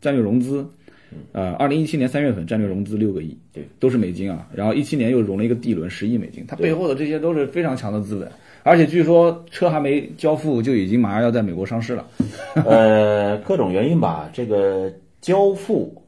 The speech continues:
Speaker 2: 是一个什么概念？我，我是传统的老套了，
Speaker 1: 嗯。
Speaker 2: 我认为真正的交付，什么叫交付？
Speaker 1: 嗯。
Speaker 2: 是老百姓、消费者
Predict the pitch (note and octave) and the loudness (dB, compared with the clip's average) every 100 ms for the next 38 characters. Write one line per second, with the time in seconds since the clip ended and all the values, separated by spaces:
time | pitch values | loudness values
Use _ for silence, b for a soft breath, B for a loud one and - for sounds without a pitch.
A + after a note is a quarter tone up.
0 | _ - - B2+ B2 G#2+ - E2+ A#2+ C#3+ | _ -10 -4 -2 2 0 0 -2 -2 0
1 | E3+ G#2 E2 D#2 D#2 E2+ E2 E2 E2 - | 2 2 -2 -6 -4 -2 0 -2 -10 -12
2 | D#2+ E2+ E2+ E2+ G2 F2+ F2 E2+ - F2+ | -6 -4 -4 -6 -6 -2 -2 -4 -6 -6
3 | G2+ F2 E2+ D#2+ - A2 D2 - A2+ G#2+ | -4 -2 -2 -2 -2 -2 -4 -2 0 2
4 | G#2+ B2+ A#2 A2 - D3 D3+ C#3+ A2+ F2+ | 2 2 0 -2 -2 0 0 0 0 0
5 | A#2+ A2+ A2+ G2+ - - _ _ - A2 | 2 2 0 -8 -8 -14 _ _ -4 0
6 | C3+ F#2+ G2 F2+ F#2 C#2+ - G#2 F2+ G2+ | 0 2 0 0 -6 -10 -6 -6 0 0
7 | E2 B B B D2+ E2 G#2+ D#2 D2 - | -2 B B B -4 -2 0 -2 -4 -8
8 | F2 D2 - A#2 A2 F2+ C#2+ - A#1+ | -8 -10 -2 -2 0 -4 -6 -10 -12